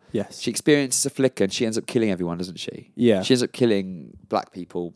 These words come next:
Speaker 2: and then she just doesn't know why she did it. And then he clocks onto the fact that there was a flicker and that it was probably brain, being brainwashed.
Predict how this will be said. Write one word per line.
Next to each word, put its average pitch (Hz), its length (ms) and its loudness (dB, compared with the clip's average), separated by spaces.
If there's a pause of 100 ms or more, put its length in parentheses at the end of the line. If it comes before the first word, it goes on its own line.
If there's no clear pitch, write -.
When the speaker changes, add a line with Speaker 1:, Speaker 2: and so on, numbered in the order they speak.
(100)
Speaker 2:
and 101 100 -10
then 95 140 -6
she - 180 -8
just 95 300 -8
doesn't 107 320 -8
know 107 100 0
why 101 220 2
she - 140 -8
did 98 160 2
it. 95 200 -2 (480)
And 104 160 -4
then 104 220 0 (600)
he 117 360 -2
clocks - 280 2
onto 101 220 -4
the - 60 -10
fact 101 160 0
that 98 80 0
there 95 120 4
was 95 140 2
a 98 40 -6
flicker 85 600 -2
and 87 240 -10
that 87 200 -8 (180)
it 78 80 -6
was 85 100 -6
probably 87 280 -4
brain, 87 360 -6
being 90 180 -4
brainwashed. 87 580 -6